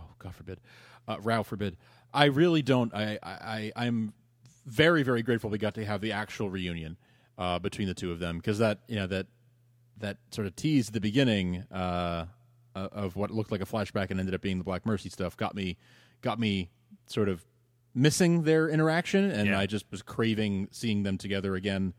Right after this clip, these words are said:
Speaker 1: I mean, I have been all season long, let's be honest. But
Speaker 2: Right.
Speaker 1: finally getting to see them together after everything that each of them has individually been through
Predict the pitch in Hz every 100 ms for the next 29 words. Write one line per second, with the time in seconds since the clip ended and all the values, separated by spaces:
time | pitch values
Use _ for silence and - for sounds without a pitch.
0 | _ _ _ 123 107 95 _ _ _ _
1 | _ _ _ _ _ _ _ 110 131 117
2 | 110 101 90 101 90 85 110 90 82 -
3 | 95 101 80 95 90 80 - - - _
4 | - 135 143 127 120 117 110 127 107 101
5 | 104 101 92 92 98 101 98 113 117 113
6 | 104 98 - 127 - 104 104 92 98 90
7 | - 113 104 95 101 98 95 92 87 107
8 | - 87 82